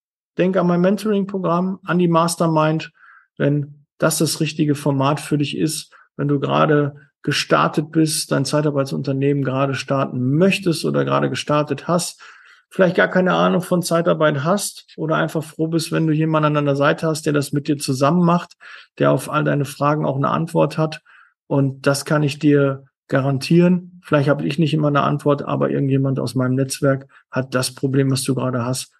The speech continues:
sicherlich schon mal gelöst. Und dann ist das Mentoring oder die Mastermind das passende Produkt für dich. Aber lass uns gerne dazu telefonieren, gucken, ob du zum Mastermind, zum Mentoring passt und umgekehrt. Und dann freue ich mich, dich einmal persönlich kennenzulernen.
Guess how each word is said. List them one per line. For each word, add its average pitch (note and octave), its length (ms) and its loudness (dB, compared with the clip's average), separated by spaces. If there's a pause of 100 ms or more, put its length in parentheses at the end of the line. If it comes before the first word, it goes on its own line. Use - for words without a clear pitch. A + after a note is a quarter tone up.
sicherlich D3 480 2
schon C#3+ 140 0
mal C3+ 120 0
gelöst. C3+ 500 0 (240)
Und B2+ 160 -2
dann B2+ 120 2
ist B2+ 100 -2
das B2 160 -4
Mentoring B2+ 580 -2 (240)
oder D#3 240 6
die C#3 80 2
Mastermind A#2+ 760 0 (320)
das A#2 180 -6
passende C3 480 -4
Produkt G#3+ 400 0
für - 120 -4
dich. - 360 -6
Aber F#3+ 320 4
lass F3 220 2
uns E3+ 140 0
gerne E3+ 200 2
dazu D#3+ 260 0
telefonieren, E3 760 0 (120)
gucken, F3 300 -2
ob D3+ 120 -2
du F#3 100 0
zum E3+ 220 -2
Mastermind, D#3 600 2
zum D3 160 -2
Mentoring D3 400 0
passt D3 320 -2
und C#3 80 -2
umgekehrt. D#3+ 560 0 (400)
Und C#3 180 -2
dann C3+ 100 0
freue B2+ 240 -2
ich B2 100 -4
mich, C3 180 -4
dich - 280 -4 (240)
einmal A#2+ 380 -4
persönlich C3 580 0
kennenzulernen. F3 640 0